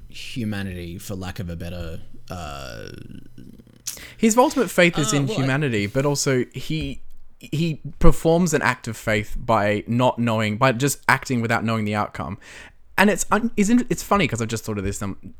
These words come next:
Speaker 2: then, is that so many Doctor Who stories, especially under Stephen Moffat, hinge on the fact that the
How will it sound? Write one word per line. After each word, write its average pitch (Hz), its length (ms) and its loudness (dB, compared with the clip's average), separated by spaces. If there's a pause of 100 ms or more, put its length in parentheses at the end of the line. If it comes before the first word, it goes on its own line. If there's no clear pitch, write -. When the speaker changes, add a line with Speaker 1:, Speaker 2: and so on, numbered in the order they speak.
(120)
Speaker 2:
then, 107 380 -4
is 101 120 -4
that 120 200 -2 (300)
so - 260 4
many 170 240 4
Doctor 120 300 -2
Who 110 160 -2
stories, 104 500 -4
especially - 360 -2
under 113 200 -2
Stephen 110 300 -2
Moffat, 101 340 -2
hinge 143 320 0
on 113 160 0
the 107 80 -4
fact 107 240 0
that 104 140 -6
the 104 100 -4